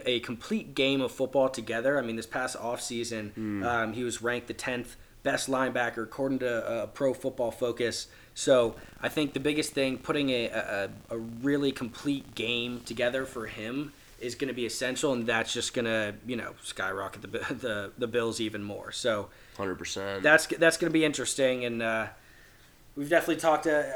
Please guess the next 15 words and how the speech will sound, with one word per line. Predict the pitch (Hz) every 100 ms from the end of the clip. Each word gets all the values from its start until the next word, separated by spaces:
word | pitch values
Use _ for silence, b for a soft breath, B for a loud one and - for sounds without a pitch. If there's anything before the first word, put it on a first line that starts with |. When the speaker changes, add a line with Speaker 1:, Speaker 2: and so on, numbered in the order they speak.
| -
Speaker 1:
uh, | 165 165 170 175
enough | 190 180
about | 175 165 156 147
those | 151 147 123
Bills. | 160 147 143 156
Let's, | 147 - -
let's | 160 156
get | - 165
on | 156
to | 160 151
our, | 143 143
our | 139
favorite | - 165 151 135
team | - 147 135
here, | 131 127 120